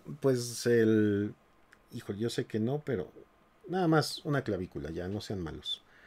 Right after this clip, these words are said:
Y a lo mejor, ah, vean, él también hace rayitas aquí, ¿no? Esternocleidomastoideo. Ahí está, pero muy fino, muy, muy fino.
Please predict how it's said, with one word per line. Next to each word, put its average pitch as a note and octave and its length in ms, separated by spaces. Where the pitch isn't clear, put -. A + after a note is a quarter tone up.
Y - 60
a - 20
lo A2+ 80
mejor, A#2+ 240
ah, F#3+ 60
vean, B3 240
él B3 140
también G#3 260
hace F3+ 160
rayitas A2+ 440
aquí, - 180
¿no? B2 340
Esternocleidomastoideo. G#2+ 1400
Ahí F3 100
está, G#2+ 200
pero A2 140
muy D3+ 180
fino, A#2 340
muy, B2 240
muy A#2 160
fino. E2 280